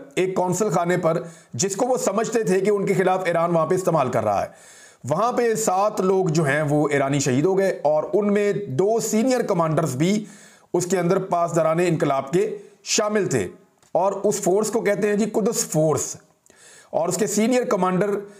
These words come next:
ब्रिगेडियर जनरल मोहम्मद रजा जाहिदी और उनके नायब ब्रिगेडियर जनरल मोहम्मद बादी हाजी रहीमी भी शामिल थे। ये दो बड़े अहम लोग थे ईरान के, और इन दो लोगों की शहादत को ईरान में बड़ा धचका लगा और ईरान ने कहा, "जी, हमारे पास अब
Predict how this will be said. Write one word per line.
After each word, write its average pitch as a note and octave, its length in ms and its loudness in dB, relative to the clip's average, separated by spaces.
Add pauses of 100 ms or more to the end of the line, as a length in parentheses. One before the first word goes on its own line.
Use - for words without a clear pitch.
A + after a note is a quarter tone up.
(200)
ब्रिगेडियर F#3+ 500 0
जनरल G3 640 0 (160)
मोहम्मद F#3 440 0
रजा F3+ 260 2
जाहिदी F3 520 0 (180)
और F3+ 140 0
उनके F#3 240 0
नायब C#3+ 480 -4 (320)
ब्रिगेडियर F#3+ 500 0
जनरल F#3+ 500 0 (240)
मोहम्मद F3 380 0
बादी D#3 520 0
हाजी C#3 480 0
रहीमी F#3 440 2
भी C3+ 240 -2 (280)
शामिल D3+ 400 0
थे। F#2+ 160 -8 (100)
ये F#3 140 2
दो G3+ 160 0
बड़े G#3 160 0
अहम E3+ 300 0
लोग D3+ 240 0
थे D3+ 80 2
ईरान B2 260 0
के, E3+ 440 -4 (240)
और E3 280 0
इन G#3+ 180 2
दो F#3+ 140 0
लोगों F#3 220 2
की F#3 100 2
शहादत C#3+ 400 0 (340)
को E3+ 300 2
ईरान D3 240 2
में D#3 100 0
बड़ा D3 140 -2
धचका B2 360 -2
लगा F3 200 2
और D#3+ 280 0
ईरान D3 240 2
ने D#3+ 80 0
कहा, D3 140 0
"जी, D3+ 120 0
हमारे B2+ 220 2
पास D3 160 -2
अब C3+ 180 -2